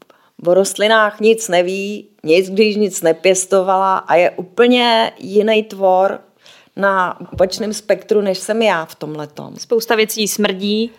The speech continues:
Speaker 1: Ano, smrdí všechno, co mě voní a tak. No to je jedno. Ale moje máma mi najednou z ničeho nic řekla. Když měla moji mast, mast na kolena a na klouby, měla uloženou někde,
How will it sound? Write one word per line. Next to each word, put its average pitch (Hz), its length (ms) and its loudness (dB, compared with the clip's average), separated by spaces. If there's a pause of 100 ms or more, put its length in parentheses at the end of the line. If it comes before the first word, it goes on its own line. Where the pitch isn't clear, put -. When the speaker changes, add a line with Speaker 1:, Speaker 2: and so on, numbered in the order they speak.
(100)
Speaker 1:
Ano, 175 360 2
smrdí 214 460 2
všechno, 220 300 2
co 220 160 2
mě 214 180 2
voní 180 320 2
a - 60 -8
tak. 170 380 -4 (180)
No 233 120 2
to 247 80 2
je 233 80 6
jedno. 190 300 4 (760)
Ale 208 480 4 (300)
moje 220 320 6
máma 240 840 2 (640)
mi 170 120 4
najednou 226 560 4
z 202 100 -4
ničeho 233 480 0
nic 269 320 2
řekla. 147 640 -8 (840)
Když - 220 -6
měla 220 240 2
moji 226 360 4 (440)
mast, 190 580 -2 (160)
mast 185 380 -2
na 175 140 0
kolena 202 420 4
a - 160 -4
na 175 160 0
klouby, 196 540 4 (260)
měla 190 320 2
uloženou 185 600 4
někde, 196 500 4